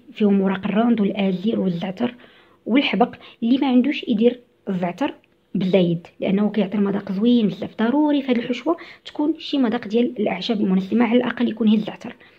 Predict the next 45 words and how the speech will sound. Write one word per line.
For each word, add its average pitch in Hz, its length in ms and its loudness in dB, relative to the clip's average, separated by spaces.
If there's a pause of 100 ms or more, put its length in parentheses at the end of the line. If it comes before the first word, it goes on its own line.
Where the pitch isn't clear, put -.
(840)
كديروا 311 300 4
كميه 302 340 4
تكون 285 220 0
لا 247 80 4
باس 247 260 0
بها 190 380 0
اللي 190 140 -2
تبان. 220 260 -4 (360)
وهنا 254 280 2
انا 254 100 6
غادي 247 180 4
نزيد 226 240 4
واحد - 160 -2
شويه 226 300 2
ديال 202 180 4
الزعتر 190 320 -4
مطحون، 254 340 -2
حيت - 180 -8
ما 214 80 4
بقاش 240 220 -2
عندي 202 200 0
الزعتر 190 320 -2
ورق، 220 280 -4 (360)
كنزيد 262 360 0 (180)
شويه - 220 -2
ديال 247 100 4
الزعتر 190 300 0
مطحون 277 300 0 (1080)
مع 214 140 4
الاعشاب 208 360 0
المنسمه 202 600 2 (320)
صافي. 370 400 2 (100)
وغير 247 180 2
كطيب 294 360 -2
ليا 247 200 2
ديك 247 220 -4
الكفته 214 680 -6
وهاد 190 300 -2
الحشوه 220 580 -4
هادي، 220 180 -2
كنطفي 214 320 -6
عليها 185 220 -2
النار 240 220 0
وكنخليها 247 460 -4
تبرد. - 280 -12